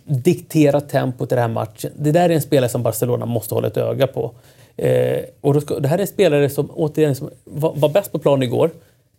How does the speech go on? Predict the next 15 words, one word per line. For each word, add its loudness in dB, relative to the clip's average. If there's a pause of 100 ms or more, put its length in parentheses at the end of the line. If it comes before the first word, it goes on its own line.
(120)
Fick -6
inte 2
göra 2
en 0
minut -2 (600)
för 4
Argentina 2
i 2
somras. -2 (920)
Blir 2
bortskyfflad 0
av 2
P 0
S -2
G. 0